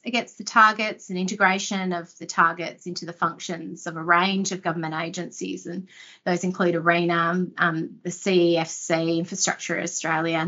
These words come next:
naif, the list goes on. Um, so, yeah, I, you know, is it smooth sailing? I, I'm not sure I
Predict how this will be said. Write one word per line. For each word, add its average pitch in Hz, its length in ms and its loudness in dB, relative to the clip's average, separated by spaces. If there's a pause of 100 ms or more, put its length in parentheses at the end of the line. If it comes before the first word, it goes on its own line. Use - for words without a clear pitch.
naif, 165 500 -2
the - 100 -6
list - 280 -8
goes - 280 -6
on. 196 340 -4 (960)
Um, 190 400 4 (360)
so, - 180 6 (500)
yeah, 269 380 6
I, - 180 10 (400)
you 233 100 -6
know, 170 240 -6 (220)
is 233 140 -6
it 233 100 -12
smooth 262 280 0
sailing? 294 560 2 (300)
I, 226 200 6
I'm 240 120 2
not 233 160 -2
sure 285 480 4
I 220 240 4